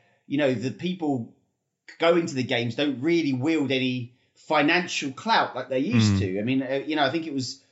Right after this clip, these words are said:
Speaker 1: uh, you know, in the mid two thousands that the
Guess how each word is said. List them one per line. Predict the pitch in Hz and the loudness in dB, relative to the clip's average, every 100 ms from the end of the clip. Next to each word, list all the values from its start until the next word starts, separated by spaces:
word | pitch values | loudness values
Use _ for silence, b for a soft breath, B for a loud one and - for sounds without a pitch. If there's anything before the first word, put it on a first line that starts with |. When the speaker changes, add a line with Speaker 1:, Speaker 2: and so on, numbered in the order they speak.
| b b _ _ _ _ _ - | b b _ _ _ _ _ -6
Speaker 1:
uh, | 127 - | -6 -2
you | 151 | 0
know, | 135 | 2
in | 131 | 2
the | 139 | 2
mid | 160 156 | 2 0
two | 143 | -4
thousands | 123 160 180 175 120 104 - | 0 2 4 2 -2 -4 -2
that | 131 123 - 110 | 0 0 -4 -4
the | 139 135 131 127 | 0 2 0 -2